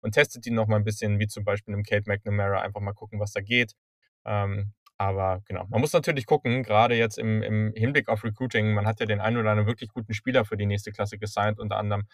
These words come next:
einen Five-Star Quarterback. Und ja, da muss man natürlich aufpassen. Also, ich, ich glaube, es,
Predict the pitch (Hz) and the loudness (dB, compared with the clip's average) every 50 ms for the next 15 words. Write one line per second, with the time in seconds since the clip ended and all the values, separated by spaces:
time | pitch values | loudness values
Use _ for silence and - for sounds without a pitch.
0 | - _ _ _ 98 101 104 - 110 110 107 - 107 104 - - 117 117 - 110 | -18 _ _ _ -6 -4 -2 2 2 0 2 0 -2 -2 0 0 0 0 0 2
1 | 107 113 110 - _ _ _ _ _ _ _ _ _ _ - - 107 104 104 104 | 0 0 0 -2 _ _ _ _ _ _ _ _ _ _ -8 -2 0 0 0 -2
2 | - - _ _ _ _ _ _ _ _ _ - 104 107 104 101 101 - _ _ | -4 -12 _ _ _ _ _ _ _ _ _ 2 4 4 4 4 2 -4 _ _
3 | _ _ _ _ _ _ _ _ _ _ _ - - - 113 113 117 110 - 110 | _ _ _ _ _ _ _ _ _ _ _ -20 -8 -4 -2 0 0 0 0 2
4 | 107 107 - 120 107 - - 113 107 - 113 104 107 101 98 107 104 107 107 110 | 2 2 2 0 0 2 0 0 2 -2 -4 -4 -4 -4 -4 -2 0 2 4 4
5 | 107 107 104 113 110 107 - - 117 107 - - 107 104 107 107 113 110 104 104 | 4 4 4 0 -4 -8 -10 -12 -12 -12 -4 0 2 4 4 6 4 2 2 0
6 | - | -6